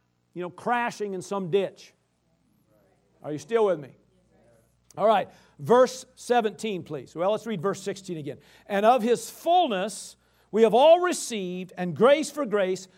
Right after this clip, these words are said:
for the law was given through Moses, but grace and truth came through Jesus Christ."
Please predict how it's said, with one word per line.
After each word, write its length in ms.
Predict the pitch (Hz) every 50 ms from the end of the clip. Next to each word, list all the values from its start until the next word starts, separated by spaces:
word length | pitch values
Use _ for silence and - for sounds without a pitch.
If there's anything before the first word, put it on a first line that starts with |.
| _ _
for 200 | _ - 240 240
the 120 | 220 208 214
law 840 | 208 196 202 214 247 294 339 339 262 208 202 208 254 240 - - _ _
was 180 | - 185 165
given 380 | 127 113 208 240 220 220 208 190
through 200 | - 208 202 190
Moses, 600 | 175 180 202 247 320 370 349 196 139 165 - -
but 560 | - - - 311 370 359 269 214 - - - _ _ _ _ _ _ _ 131
grace 1000 | 123 135 185 214 262 285 311 330 330 339 330 339 349 339 330 285 - - - - - -
and 320 | 247 269 277 277 269 247 -
truth 1000 | - - - - - 285 320 339 349 339 294 240 208 185 190 214 196 - - _ _ _ _ _ _ _ _
came 300 | - - 254 240 214 202
through 280 | - - 220 214 190 170
Jesus 480 | 131 117 151 180 175 160 165 160 -
Christ." 560 | _ _ - 78 80 71 - - _ _ _